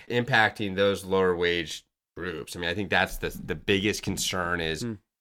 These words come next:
Speaker 1: these people, they can't get out of 'em. They're gonna stay with the company. They're afraid to leave the company because they're gonna get sued.
Speaker 2: Or you're gonna incur massive debt.
Speaker 1: Right. To become a groomer, right?
Speaker 2: Which isn't going to pay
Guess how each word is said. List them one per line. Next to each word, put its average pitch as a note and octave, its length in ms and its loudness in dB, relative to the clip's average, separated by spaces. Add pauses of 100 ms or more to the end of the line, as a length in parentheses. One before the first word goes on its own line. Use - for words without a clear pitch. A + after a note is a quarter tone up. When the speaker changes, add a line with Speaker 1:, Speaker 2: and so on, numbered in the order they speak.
(400)
Speaker 1:
these F2+ 180 -2
people, G2 680 2
they F2+ 120 -2
can't - 340 -2
get F#2 240 -6
out G2+ 240 6
of E2 100 2
'em. D2 220 -10
They're F2 240 2
gonna E2 200 -2
stay G2+ 340 2
with G2+ 100 2
the G2 60 -10
company. G2 440 -2
They're D#2 140 -4
afraid F#2 380 0
to E2 80 0
leave F#2 240 -2
the F#2+ 80 -4
company F#2 360 -4
because E2 280 -12
they're D#2+ 80 -12
gonna E2+ 120 -6
get D#2+ 160 -6
sued. F2+ 440 -4 (380)
Speaker 2:
Or C3+ 120 2
you're B2 120 0
gonna A#2+ 220 -2
incur A2+ 380 0
massive G2+ 440 -2
debt. D2 300 -4 (140)
Speaker 1:
Right. B2 460 6 (720)
To - 80 -14
become A2 300 0
a A2+ 60 4
groomer, A2+ 500 4 (240)
right? F#2+ 320 4 (220)
Speaker 2:
Which C3+ 200 -2
isn't C#3 220 0
going B2+ 200 2
to A#2+ 60 -4
pay A#2+ 400 4